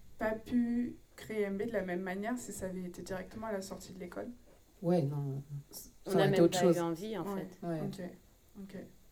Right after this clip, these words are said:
Speaker 2: Là, c'était comme il y avait une espèce d'impulsion, en fait, euh, qui, qui a fait qu'on, qu'on s'est retrouvés au bon moment, au bon endroit, euh,
Speaker 1: Hmm.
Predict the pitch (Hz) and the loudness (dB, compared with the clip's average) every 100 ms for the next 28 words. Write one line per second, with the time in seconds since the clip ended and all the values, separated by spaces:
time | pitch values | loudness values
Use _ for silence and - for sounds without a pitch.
0 | - - - - 175 190 175 170 170 175 | -20 -20 -12 4 6 6 4 4 6 6
1 | 175 170 170 165 165 147 190 180 175 185 | 8 8 8 4 0 4 4 6 4 6
2 | 214 208 - 196 220 156 - 180 190 170 | 6 6 4 6 6 4 2 2 2 0
3 | 151 143 143 - - - - - - 151 | 0 0 -4 -6 -10 -12 -16 -18 -14 -8
4 | 147 143 147 - 151 139 - 175 165 147 | -6 -6 -8 -6 -2 -2 -2 -6 -6 -4
5 | 139 135 - - - - - - - 185 | -4 -6 -10 -18 -20 -20 -20 -20 -4 0
6 | 170 170 - 175 170 180 170 170 160 165 | 2 2 2 6 10 10 8 6 4 4
7 | 185 175 170 160 151 147 151 180 160 143 | 4 8 8 8 0 2 2 2 0 -2
8 | 147 156 - - 214 202 | -6 -10 -18 -14 -8 -8